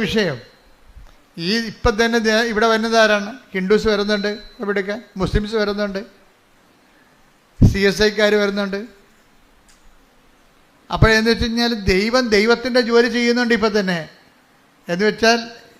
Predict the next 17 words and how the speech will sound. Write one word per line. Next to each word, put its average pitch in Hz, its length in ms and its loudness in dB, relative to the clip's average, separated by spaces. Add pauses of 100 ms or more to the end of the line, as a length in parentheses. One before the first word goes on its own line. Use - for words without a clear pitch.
(500)
എല്ലാ 214 340 4 (180)
മനുഷ്യരെയും 226 720 4 (440)
ആണ് 220 180 0 (360)
ദുരന്തം 202 400 0
ബാധിക്കാൻ 202 460 2
പോണത്. 151 260 -4 (920)
അത് 160 200 -4
ക്ലൈമറ്റ് 190 480 -2
ചേഞ്ച് 214 280 0
ആയാലും 214 320 4
ശരി, 208 200 0 (1500)
മറ്റു 156 280 0
തരത്തിലുള്ള 226 500 2
ദുരന്തമായാലും 202 560 0
ശരി, 190 180 2 (160)
ദുരന്തം 190 460 0 (580)
ജാതി 180 280 2